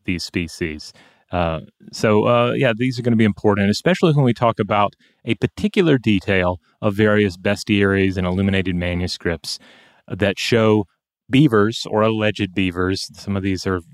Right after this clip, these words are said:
very strange <laughs> beavers. They look more like a deer or a dog or a lion or you name it.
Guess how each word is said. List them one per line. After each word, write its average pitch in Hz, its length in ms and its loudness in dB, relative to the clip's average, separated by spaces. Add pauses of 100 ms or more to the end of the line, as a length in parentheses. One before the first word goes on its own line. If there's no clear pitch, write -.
(160)
very 98 220 0
strange 90 560 -2
<laughs> - 0 -
beavers. - 440 -8
They 98 120 -2
look 95 180 0
more 95 120 4
like 90 160 0
a 87 40 -4
deer 92 400 2
or 87 140 2
a 80 60 -4
dog 95 460 4
or 85 80 -6
a 82 80 -6
lion 110 540 -2
or 92 140 0 (240)
you 113 120 4
name 120 300 4
it. 98 100 0